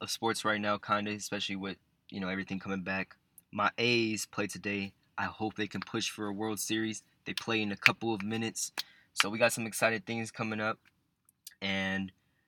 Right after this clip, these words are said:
yeah, as far as sports today, maybe probably, probably get another episode about sports next week.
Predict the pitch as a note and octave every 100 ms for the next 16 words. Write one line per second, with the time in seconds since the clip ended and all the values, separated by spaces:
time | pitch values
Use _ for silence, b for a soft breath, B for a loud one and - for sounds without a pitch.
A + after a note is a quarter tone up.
0 | _ B2 D3 F#2+ - _ _ _ _ -
1 | F2+ - G#2 G#2 G2 - - A#2+ B2 -
2 | - A#2 B2 C3+ - - - _ _ G#2
3 | G#2 G2+ G#2+ G#2+ G#2+ G2+ G2+ F2+ A2 A2
4 | G#2+ G2 - _ _ _ _ _ _ _
5 | _ _ _ _ _ _ - C3 A2+ G#2
6 | G#2+ A2 G#2 G#2 G2+ G2+ _ _ _ _
7 | _ _ _ - - _ _ _ _ _
8 | _ _ _ - A#2 A2 G#2+ G#2+ G#2 G2+
9 | G#2+ G2+ G2 G2 - - A2 G2 G#2 G2
10 | - - G#2+ G#2 -